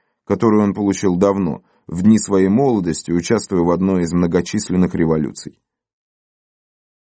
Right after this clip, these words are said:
Кавалькада проследовала по главной улице Сан-Антонио, мимо тюрьмы, стену которой взорвал Фрэнсис и которую лишь недавно стали заделывать сами заключенные.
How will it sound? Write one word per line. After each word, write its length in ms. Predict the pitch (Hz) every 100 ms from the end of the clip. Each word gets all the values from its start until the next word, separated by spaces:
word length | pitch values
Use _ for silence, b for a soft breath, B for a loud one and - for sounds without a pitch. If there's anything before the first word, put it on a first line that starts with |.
| _
Кавалькада 540 | 107 123 143 214 202
проследовала 720 | - 156 143 - 180 165 143 131
по 160 | 123
главной 540 | 120 131 160 139 139 -
улице 440 | 147 147 120 -
Сан-Антонио, 1000 | 110 - 117 104 98 92 170 165 151 143 _ _ _ _
мимо 280 | - 196 139
тюрьмы, 600 | 92 110 101 127 175 180 _ _ _
стену 400 | - 151 143 123
которой 380 | 127 139 135
взорвал 480 | 110 98 120 123 120
Фрэнсис 640 | 113 120 120 113 113 107 -
и 60 | 107
которую 420 | 120 120 113 113
лишь 220 | 110 104
недавно 480 | 120 113 113 107 104
стали 320 | - 110 104
заделывать 600 | 95 104 104 98 95 92
сами 200 | - 101
заключенные. 920 | 90 92 98 92 - 90 85 85 80